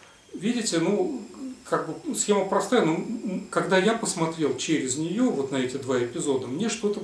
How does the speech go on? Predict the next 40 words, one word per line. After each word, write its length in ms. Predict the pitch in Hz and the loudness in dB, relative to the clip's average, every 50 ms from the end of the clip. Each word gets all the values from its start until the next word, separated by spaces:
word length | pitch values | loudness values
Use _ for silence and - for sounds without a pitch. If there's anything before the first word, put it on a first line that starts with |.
| - 190 | -4 -4
мне 120 | 208 214 | -2 -2
что-то 240 | 214 - 196 - - | -2 -2 -2 -4 -4
прояснилось. 760 | - - 185 190 185 - - 147 135 139 151 151 143 - - - - - - - - - | -6 -6 -6 -6 -4 -6 -6 -6 -8 -8 -8 -8 -10 -10 -12 -12 -16 -18 -20 -20 -14 -10
Вот 120 | 156 135 - | -8 -6 -4
с 80 | - | -2
этой 200 | 151 147 - 147 | -4 -4 -4 -4
богиней, 540 | 127 139 156 - 113 123 135 151 147 143 147 | -2 0 0 0 -2 -4 -4 -2 -2 -2 0
с, 220 | 147 - - - | -2 -2 -4 -2
э, 220 | 160 147 147 151 147 | 2 4 4 4 4
с 100 | - - | 2 0
пожаром, 680 | - 170 165 165 127 127 135 143 151 151 151 147 139 - - - - - - - - | 2 0 2 2 2 2 4 4 4 2 2 0 -4 -8 -12 -16 -18 -18 -20 -16 -12
с 200 | - 165 151 - | -6 -4 -2 -2
кустом, 680 | - - 185 - - - - - 151 151 156 151 156 156 - - - - - - - - - - - - | -2 0 4 4 4 6 4 4 4 4 4 4 2 -2 -6 -12 -16 -20 -20 -20 -20 -20 -20 -20 -16 -10
с, 340 | - 139 117 - - - - 165 | -6 -4 -2 -2 -2 -2 0 4
э, 880 | 151 147 151 147 143 143 139 139 139 139 135 135 143 147 170 202 - - | 6 6 8 8 10 10 10 12 10 10 10 8 6 4 2 2 -2 -2
со 160 | - - 175 - | -2 -2 -2 -2
стихией, 540 | - - 185 - - - 156 160 156 151 - | -2 -4 -6 -8 -6 -4 0 2 2 4 4
которая 340 | 156 139 - 156 151 151 151 | 2 2 4 4 4 4 2
начинает 380 | 147 - 147 147 143 139 139 | 0 -2 -4 -2 -2 -2 0
двигаться 400 | 135 151 139 143 139 - - 151 | -2 -2 -2 -2 -4 -2 0 0
от 100 | 139 - | -2 -2
куста, 460 | - - 156 - - - 170 143 147 | -4 -10 -10 -10 -4 0 2 2 2
с 60 | 139 127 | 0 0
двойником, 500 | 131 147 151 156 151 - 175 165 165 - | 0 2 4 4 4 4 4 4 4 2
который 300 | 147 - 156 151 156 151 | 2 2 4 4 4 4
лежит 300 | 151 151 143 147 147 - | 4 2 2 0 -2 -2
так, 320 | 170 175 175 180 180 - - - - - - - - - | 4 6 6 6 6 4 -2 -10 -16 -16 -18 -18 -12 -6
и 100 | - 139 135 | 0 2 2
это 200 | 151 147 151 147 | 2 2 0 -2
есть 400 | 127 131 147 151 147 - - 156 | -4 -2 -2 -2 -2 -2 -6 -8
и 40 | 127 | -8
в 60 | 120 | -8
другом 340 | 143 139 139 147 165 165 - | -8 -6 -4 -2 -2 -2 -4
фильме. 500 | - 160 165 170 175 160 156 156 151 - - - - - - - - - | -4 -6 -6 -6 -4 -4 -4 -6 -8 -10 -12 -16 -18 -18 -18 -14 -6 -2
То 60 | 175 | -2
есть 160 | 175 - 220 | 0 2 0
это 160 | 214 214 202 | 0 2 2
некий 280 | 196 202 208 208 214 - - | 2 2 2 2 0 -2 2
ключ, 300 | 220 262 302 302 - - | 4 4 4 4 2 0
который, 440 | 180 170 - 240 247 247 220 - | -2 -2 -2 0 0 0 0 -2